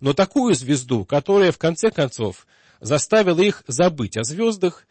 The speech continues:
перестать поклоняться звездам и, э, прийти к истинному Богу. Э, вот именно поэтому здесь говорится о свете познания. Да, вот эти волхвы, э, звездам служащие, в нембо.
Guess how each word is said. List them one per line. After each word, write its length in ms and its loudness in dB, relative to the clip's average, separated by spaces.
перестать 480 0
поклоняться 540 -6
звездам 560 -2
и, 240 2
э, 360 2
прийти 400 -4
к 160 -8
истинному 540 -4
Богу. 440 -12
Э, 260 -2
вот 180 -4
именно 240 0
поэтому 600 0
здесь 220 -2
говорится 520 0
о 120 -6
свете 460 0
познания. 720 -6
Да, 200 -6
вот 160 -14
эти 200 -6
волхвы, 560 -6
э, 300 2
звездам 720 0
служащие, 880 0
в 160 -4
нембо. 560 0